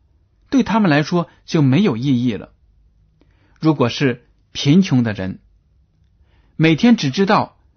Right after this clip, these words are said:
赚钱，为了抬高自己，改变自己的命运，那么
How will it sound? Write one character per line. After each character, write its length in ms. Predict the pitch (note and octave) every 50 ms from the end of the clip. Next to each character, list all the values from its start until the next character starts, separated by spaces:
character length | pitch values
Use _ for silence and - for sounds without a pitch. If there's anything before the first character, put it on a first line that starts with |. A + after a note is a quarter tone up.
| _ _ _ _ -
赚 260 | - A3+ G3 D3+ B2+
钱， 400 | - - - A2 A#2 C3 - _ _ _ _ _ _ _ _ _ _ _ _
为 180 | - F3 F3 D#3
了 120 | C3+ A2+
抬 280 | - - - - C3 C#3
高 180 | C3+ D3 D3+ D3
自 200 | - - C#3 A2
己， 220 | - - - - _ _ _ _ _ _ _ _ _ _
改 200 | - D#3+ A#2+ A#2+
变 200 | A2+ C3+ E3+ D#3
自 120 | C3+ - D#3+
己 120 | C3 B2
的 100 | G#2+ A2
命 240 | C3+ F3+ F3+ C#3 A#2
运， 260 | A2 A2+ G2+ - _ _ _ _ _ _ _ _ _ _ _ _ _ _ _ _ _ _ _ _ _ _ -
那 160 | C#3+ C#3 B2
么 220 | A#2 G#2 - _